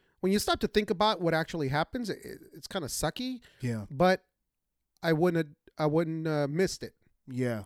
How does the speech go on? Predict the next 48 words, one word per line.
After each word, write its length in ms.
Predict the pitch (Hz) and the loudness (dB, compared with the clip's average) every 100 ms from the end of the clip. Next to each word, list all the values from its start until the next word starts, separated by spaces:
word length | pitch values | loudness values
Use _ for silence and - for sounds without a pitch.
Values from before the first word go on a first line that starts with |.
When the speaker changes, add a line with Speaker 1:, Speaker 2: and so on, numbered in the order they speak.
| - | -4
Speaker 1:
Right? 200 | 117 151 | -2 0
'Cause 180 | 160 147 | 0 -2
it 20 | |
was 140 | 147 120 | 0 0
Speaker 2:
Yeah. 60 | |
Speaker 1:
a 40 | 113 | -2
choice. 340 | 202 180 135 | 0 0 0
I 40 | 151 | -4
was 40 | |
like, 80 | 143 | -2
"Yep, 120 | 214 - _ _ _ - | -2 -4 _ _ _ -6
I 40 | 131 | -4
wanna 160 | 139 | -2
be 100 | 151 240 | -4 -8
there." 160 | - _ _ | -10 _ _
Right? 200 | 127 190 | -4 -2
Speaker 2:
Yeah. 120 | 110 113 _ _ - | -6 -12 _ _ -4
Speaker 1:
And 180 | 165 170 | -2 0
even 240 | 214 240 | -2 0
though, 200 | 226 233 - | 0 0 -2
and 120 | 175 | -2
I 240 | 143 139 202 | 0 2 2
knew 220 | 220 214 | 2 4
there 100 | 190 | 2
was 100 | 175 | 2
nothing 180 | 208 214 | 0 0
I 60 | 208 | 0
can 140 | 208 | -2
do, 160 | 233 214 | -2 0
but 120 | 165 | 0
I 120 | 156 | 0
knew 340 | 165 208 226 - | 2 2 0 -4
that 320 | 160 160 - _ _ _ _ _ - | -2 -2 -2 _ _ _ _ _ -2
it 60 | 175 | 2
was 180 | 156 - | 2 4
his 220 | 180 147 | 2 2
end. 360 | 151 180 240 - _ - | 0 -2 -6 -14 _ -10
Speaker 2:
Yeah. 280 | 131 123 110 | -6 -6 -4
Speaker 1:
And 140 | 160 151 | 0 4
I 100 | 147 | 4
was 160 | 147 | 4
okay 260 | 147 - 156 | 0 0 -2
with 140 | 185 | -2
that. 260 | 226 240 254 | -6 -8 -4
Speaker 2:
Yeah. 340 | 147 143 123 123 _ _ _ - - | 0 0 -2 -10 _ _ _ -16 -6
Speaker 1:
And, 440 | 175 160 151 143 135 _ _ _ _ _ _ | -2 0 0 -2 -8 _ _ _ _ _ _
you 100 | 202 | 0
know, 280 | 160 156 | 2 0